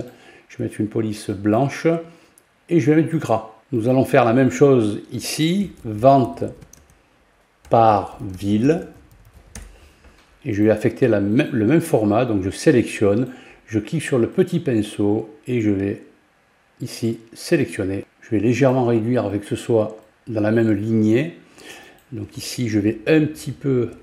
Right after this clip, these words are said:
mettre en retrait. Et là, c'est pareil. Alors après, bon, on, on prend toujours le temps, euh, de, de, de, de, d'arranger au maximum, hein.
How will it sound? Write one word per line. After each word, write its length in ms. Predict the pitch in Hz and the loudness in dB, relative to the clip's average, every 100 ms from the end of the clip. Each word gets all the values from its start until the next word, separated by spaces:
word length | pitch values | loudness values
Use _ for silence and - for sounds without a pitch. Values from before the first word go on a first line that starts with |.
| 123 | -10
mettre 300 | 117 - 104 | -8 -6 -4
en 120 | 98 | -4
retrait. 640 | 104 - 123 143 175 - - _ _ _ _ _ - | -6 -6 0 2 2 -2 -18 _ _ _ _ _ -4
Et 100 | 117 | 0
là, 220 | 110 131 | 0 -2
c'est 200 | - 151 | -4 -4
pareil. 500 | 151 139 104 95 98 - _ _ - | 0 0 0 -4 -6 -14 _ _ -6
Alors 160 | 95 | 0
après, 240 | 98 - 120 | 2 4 2
bon, 460 | 113 107 101 104 | 4 4 2 -2
on, 80 | 113 - | -6 -8
on 40 | |
prend 220 | 104 - 113 | -8 -2 0
toujours 280 | 131 131 | 4 6
le 200 | 123 113 | 8 6
temps, 360 | - 131 131 151 - - - 147 | 4 4 4 0 -10 -20 -18 -6
euh, 160 | 110 107 | -2 -2
de, 180 | 107 | -4
de, 200 | 127 123 | -6 -4
de, 160 | 104 110 | -6 -6
de, 80 | - - - 131 104 - 117 | -10 -12 -16 -14 -14 -10 2
d'arranger 640 | 123 107 113 113 127 156 | 4 4 2 2 2 2
au 80 | 113 | 0
maximum, 800 | 110 117 - - 117 117 104 98 | 0 -2 -2 -6 -2 0 2 0
hein. 120 | 104 | -2